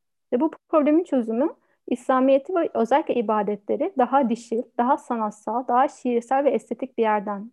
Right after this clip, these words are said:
yaşamaya çalışmak. Gerçekten ben sevgilimle buluşuyorum. Zaten hep onunla birlikteyim ama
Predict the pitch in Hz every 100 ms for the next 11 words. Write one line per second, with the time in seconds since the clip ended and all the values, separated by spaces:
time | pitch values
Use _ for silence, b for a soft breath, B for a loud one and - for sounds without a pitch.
0 | - 190 208 202 190 - 190 - - 190
1 | _ _ _ _ - 285 330 339 320 294
2 | 285 240 233 247 277 214 220 220 220 254
3 | 254 269 240 233 247 277 214 214 208 -
4 | 214 - 370 269 480